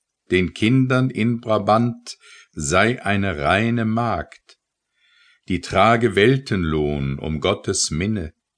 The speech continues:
ein Edler ihres Vaters Rat, der sorgenvollen vor Gericht entgegentrat, und Artus soll ihr einen Schutz gewinnen.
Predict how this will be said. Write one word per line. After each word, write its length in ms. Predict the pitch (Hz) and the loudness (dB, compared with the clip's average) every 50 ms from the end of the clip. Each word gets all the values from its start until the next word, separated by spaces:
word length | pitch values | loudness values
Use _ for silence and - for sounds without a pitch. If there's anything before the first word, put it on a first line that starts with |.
| _ _ _ _ _ | _ _ _ _ _
ein 260 | - 87 85 82 82 - | -2 0 0 0 -2 -2
Edler 640 | - 104 117 127 123 123 120 113 117 120 123 131 135 - _ _ | -2 0 0 0 0 -2 -2 -2 -2 -2 -2 -4 -8 -12 _ _
ihres 320 | 85 85 71 73 69 - | -4 -2 -2 -2 -4 -6
Vaters 720 | - - - 101 98 101 113 - - 80 80 - - - - | -8 -6 -2 0 2 2 0 -2 -6 -8 -8 -6 -8 -8 -6
Rat, 460 | 65 71 82 95 110 127 - - _ _ - - - - - - - - _ | -4 -2 -2 -2 -4 -6 -10 -14 _ _ -20 -20 -20 -20 -20 -20 -20 -8 _
der 140 | - 95 90 | 0 0 0
sorgenvollen 1040 | 85 82 104 117 131 143 139 139 143 135 - - - 101 107 110 117 120 127 127 123 | 2 2 4 4 4 4 2 0 -2 -4 -4 -2 0 2 2 2 2 0 -2 -2 -6
vor 240 | - - 104 101 95 | -4 -2 0 0 2
Gericht 500 | 98 78 69 98 127 131 - - - - | 0 0 0 0 -2 -2 -6 -12 -12 -6
entgegentrat, 1080 | - 113 113 107 - 110 110 104 - 80 76 69 - - - 76 78 78 78 - - - _ _ _ _ _ _ _ _ _ _ _ _ _ _ _ | -4 -4 -4 -2 -2 0 0 0 0 -2 -6 -10 -6 -4 -2 0 0 0 -2 -4 -10 -20 _ _ _ _ _ _ _ _ _ _ _ _ _ _ _
und 280 | - 107 98 80 - - _ | -2 -2 -2 -2 -4 -6 _
Artus 680 | - 107 104 104 104 - - - 113 113 - - - - _ _ _ _ _ _ _ | -2 0 0 -2 -4 -6 -4 -2 -2 -2 -2 -4 -8 -10 _ _ _ _ _ _ _
soll 400 | _ - 87 80 98 101 107 - - - | _ -4 -2 2 2 2 2 0 -2 -4
ihr 320 | 92 95 95 - - - | -4 -2 -2 -2 -4 -4
einen 220 | 92 95 95 92 - | -2 -2 -2 -4 -4
Schutz 420 | - - 120 - - - - - | -2 -2 -2 -2 -2 -4 -4 -4
gewinnen. 480 | - - - - - 65 120 107 95 | -4 -4 -4 -2 -4 -4 -4 -6 -10